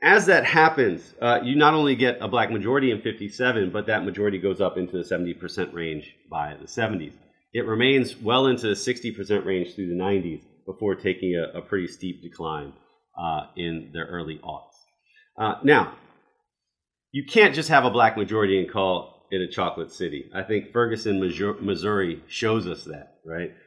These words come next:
A chocolate city can be a pretty miserable place if you have no political power, just the numbers. Um, and so D C had two other things that made it a chocolate city.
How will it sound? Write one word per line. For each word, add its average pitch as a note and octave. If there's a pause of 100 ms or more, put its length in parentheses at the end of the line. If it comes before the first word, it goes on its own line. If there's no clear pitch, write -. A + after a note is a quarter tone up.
A F2+
chocolate B2
city G#2
can F#2+
be F#2
a E2+
pretty F2+
miserable F2+
place G2+
if E2+
you F2
have E2
no E2
political D#2+
power, D#2 (100)
just -
the E2+
numbers. D#2 (580)
Um, A#2+ (220)
and D3
so D#3+
D D#3+
C F#3+
had C#3
two D3+
other C3
things A#2
that G2+
made G#2+
it F#2+
a F2
chocolate D#2
city. C#2+